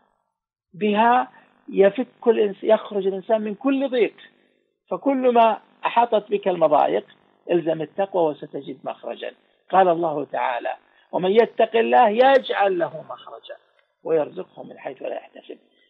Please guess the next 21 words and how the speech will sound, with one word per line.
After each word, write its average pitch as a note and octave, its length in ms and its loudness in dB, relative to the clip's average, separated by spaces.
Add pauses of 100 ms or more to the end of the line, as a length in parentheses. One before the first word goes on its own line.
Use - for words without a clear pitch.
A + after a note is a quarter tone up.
(160)
وعد A3+ 280 6
الله A#3+ 340 2
لا B3 120 0
يخلف A#3 400 0
سبحانه D#3+ 420 -10
وبحمده، - 540 -18 (600)
و-، F#3 300 0
وجنده A3+ 540 2
لا C4 120 6
يهزمون، B3+ 580 0 (480)
فهو D#3 440 -2
سبحانه E3 520 -4 (320)
الذي D#3+ 260 -4
لا F3+ 100 0
يخلف F3+ 340 -6
الميعاد D3 460 -8 (400)
والذي F3 460 -2 (680)
هو F3+ 180 2
غالب E3+ 380 2
على D3+ 300 -6
أمره، F#3 420 -4